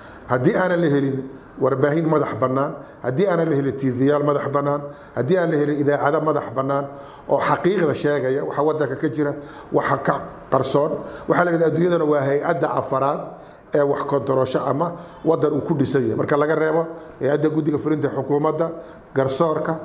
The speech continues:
baarlamaanka, war sa-, war saxaaf-, eh, saxaafaddu ama warbaahintu waa qaybta afaraad ee kontarooleysa intaas oo dhanba.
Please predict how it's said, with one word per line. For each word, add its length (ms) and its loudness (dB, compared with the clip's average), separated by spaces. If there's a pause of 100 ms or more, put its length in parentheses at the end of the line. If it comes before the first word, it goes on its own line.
(280)
baarlamaanka, 580 0 (500)
war 140 2
sa-, 220 2
war 120 2
saxaaf-, 400 0
eh, 180 4
saxaafaddu 540 2 (400)
ama 180 2
warbaahintu 540 2
waa 140 2
qaybta 340 0
afaraad 400 0 (460)
ee 100 4
kontarooleysa 760 2
intaas 300 0
oo 100 2
dhanba. 280 -2